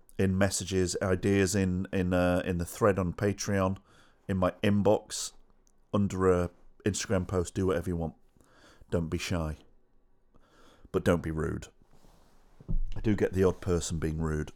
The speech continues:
And I also get people that I think, in a very m-, well-meaning way,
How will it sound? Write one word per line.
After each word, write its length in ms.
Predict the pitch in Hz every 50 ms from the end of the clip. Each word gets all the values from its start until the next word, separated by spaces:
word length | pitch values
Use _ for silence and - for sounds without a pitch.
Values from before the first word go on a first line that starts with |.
| - - - - - - - - - - - - - _ _ - - _ -
And 220 | 92 92 87 87
I 80 | 90 101
also 380 | 120 165 175 - 208 139 107 - - -
get 200 | - 104 - -
people 360 | - 101 92 - - 90 87 80
that 200 | 85 78 - - - - - - - - - - _ -
I 80 | 98
think, 520 | 107 - - 123 107 95 - - - - - - - _ _ - _ - _ - - _ _ _ _ _ _ _ _ _
in 100 | - 98
a 40 | 98
very 240 | 92 117 117 107 101
m-, 220 | 92 87 95 - -
well-meaning 800 | 104 101 110 107 98 92 92 104 110 113 113 104 95 87 85 82
way, 280 | 80 80 78 78 -